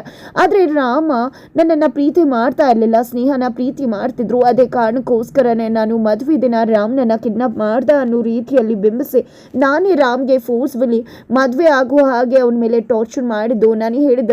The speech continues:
ಸುಳ್ಳನ್ನ ನೀವು ನಂಬಿ ನನ್ನ ಜೊತೆ ರಾಮ್ ನನ್ನ ಮದುವೆ ಮಾಡ್ಸಿದ್ರಿ ಅಂತ ಸತ್ಯವನ್ನ ಒಪ್ಕೋತಾಳೆ. ಇದರಿಂದಾಗಿ ಎಲ್ರೂ ಕೂಡ ಕುಸ್ದು ಹೋಗ್ತಾರೆ. ಸ್ನೇಹ ಪ್ರೇಮಾನೇ ಹೇಳ್ತಿದ್ದಾಳೆ ಅಂದ್ಮೇಲೆ ಅದೇ ಸತ್ಯ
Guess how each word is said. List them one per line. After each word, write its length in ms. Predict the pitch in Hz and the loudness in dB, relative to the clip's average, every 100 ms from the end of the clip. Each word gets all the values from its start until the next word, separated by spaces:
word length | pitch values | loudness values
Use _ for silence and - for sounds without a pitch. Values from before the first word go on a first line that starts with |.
| 240 | -2
ಸುಳ್ಳನ್ನ 360 | 269 285 381 330 269 | -2 -2 0 0 0
ನೀವು 240 | 240 226 | 0 0
ನಂಬಿ 380 | 220 220 247 302 | 0 0 0 0
ನನ್ನ 200 | 233 220 | 0 -4
ಜೊತೆ 280 | 240 233 226 | -4 -4 -2
ರಾಮ್ 240 | 220 214 | 0 0
ನನ್ನ 160 | 226 220 | -2 0
ಮದುವೆ 340 | 214 214 226 | 0 0 0
ಮಾಡ್ಸಿದ್ರಿ 640 | 226 208 220 247 269 208 226 | 0 0 -4 -4 -4 0 0
ಅಂತ 180 | 208 220 | 0 -4
ಸತ್ಯವನ್ನ 600 | 220 233 - 285 247 208 | -6 -8 -4 -4 -2 0
ಒಪ್ಕೋತಾಳೆ. 960 | 208 196 - 226 208 202 202 - - - | 0 0 0 -2 0 -4 -4 -8 -10 -2
ಇದರಿಂದಾಗಿ 520 | 302 381 359 339 311 | 4 4 4 2 2
ಎಲ್ರೂ 360 | 285 277 262 | 0 0 0
ಕೂಡ 180 | - 277 269 | -2 -2 -2
ಕುಸ್ದು 300 | 277 - 262 | -6 -6 -2
ಹೋಗ್ತಾರೆ. 520 | 262 240 285 240 247 | -2 0 -2 0 0
ಸ್ನೇಹ 280 | - 226 220 | -2 -8 -6
ಪ್ರೇಮಾನೇ 520 | 233 254 302 311 330 | -4 -4 -2 -2 -2
ಹೇಳ್ತಿದ್ದಾಳೆ 640 | 330 285 269 269 277 269 269 | 0 0 -2 -2 0 4 2
ಅಂದ್ಮೇಲೆ 320 | 233 247 247 | 2 -4 -2
ಅದೇ 280 | 233 226 254 | -4 -2 -2
ಸತ್ಯ 380 | 247 220 - | -2 -4 -4